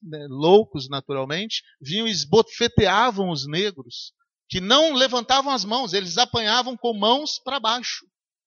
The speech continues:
E sabe, meu amado, muitas vezes nós chegamos diante do Espírito de Deus, que não vai nos bater, que não vai nos oferecer nenhum mal, que não vai fazer nenhum mal pra nós,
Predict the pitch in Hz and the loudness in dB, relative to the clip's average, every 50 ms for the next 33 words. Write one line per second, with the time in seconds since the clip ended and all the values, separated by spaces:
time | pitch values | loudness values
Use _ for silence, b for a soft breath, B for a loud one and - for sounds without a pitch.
0 | _ _ _ _ _ _ _ _ _ _ _ _ _ _ _ _ _ 220 196 - | _ _ _ _ _ _ _ _ _ _ _ _ _ _ _ _ _ -2 2 6
1 | 277 262 277 269 277 262 262 254 247 226 233 233 233 180 151 B B B B - | 6 6 6 6 4 4 6 6 8 8 6 6 4 4 0 B B B B -20
2 | 175 185 226 254 311 - 277 254 190 196 277 285 214 220 254 262 - - 262 226 | -16 -4 -2 -2 2 4 4 4 6 4 2 0 2 0 2 4 4 4 4 4
3 | 190 247 285 294 269 190 208 247 269 - - 214 233 254 247 233 - - - 294 | 2 2 0 0 -2 0 0 2 2 2 0 2 4 4 4 4 4 2 0 0
4 | 302 294 269 277 202 247 247 233 220 - B B - - 269 247 233 269 339 381 | 0 0 0 0 4 6 6 6 6 2 B B 0 2 2 4 6 6 6 8
5 | 339 311 294 277 277 277 220 196 196 208 196 - - 196 208 214 B B B - | 8 6 6 4 2 0 -2 0 0 0 0 2 2 0 0 0 B B B -2
6 | 277 262 262 320 370 370 320 320 302 302 294 233 254 262 - - 254 247 240 226 | 2 6 8 8 8 10 10 8 8 6 4 2 2 0 2 2 2 2 2 0
7 | - 247 240 233 233 233 233 214 190 196 214 254 247 B B B - 302 277 330 | -2 -2 -2 -2 -2 -2 -2 -2 0 2 2 2 2 B B B 0 2 4 4
8 | 370 349 339 320 - 294 262 226 294 294 294 294 320 330 277 247 262 285 - 262 | 6 6 6 6 6 4 4 4 2 2 4 2 2 2 4 6 6 6 6 4
9 | 220 208 214 247 285 277 | 0 2 2 2 2 2